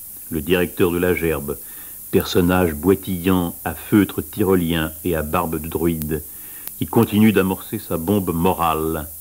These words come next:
Un évêque cathare qui cherche des disciples.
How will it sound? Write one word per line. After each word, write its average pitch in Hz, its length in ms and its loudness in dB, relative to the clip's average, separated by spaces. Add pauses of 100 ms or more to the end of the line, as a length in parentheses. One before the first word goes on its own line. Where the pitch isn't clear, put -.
(680)
Un 110 160 6
évêque 117 400 4
cathare 87 480 -2 (100)
qui 90 80 -10
cherche - 380 -4
des 95 160 0
disciples. 87 680 -6